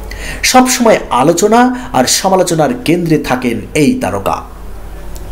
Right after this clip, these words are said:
আর এভাবেই তিনি এগিয়ে চলছেন সমান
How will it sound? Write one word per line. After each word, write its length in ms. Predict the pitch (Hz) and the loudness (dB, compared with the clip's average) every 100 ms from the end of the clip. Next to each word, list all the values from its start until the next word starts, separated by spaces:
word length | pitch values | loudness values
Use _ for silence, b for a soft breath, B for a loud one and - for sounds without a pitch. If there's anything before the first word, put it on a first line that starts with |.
| B B B | B B B
আর 140 | 156 147 - | 2 2 2
এভাবেই 400 | 220 190 247 233 | 4 6 6 6
তিনি 420 | 190 196 135 - B - | 4 4 4 0 B 4
এগিয়ে 360 | 175 139 127 123 | 4 6 4 4
চলছেন 500 | 113 110 120 110 95 | 0 0 0 -2 -2
সমান 520 | - 202 156 117 | 2 4 4 2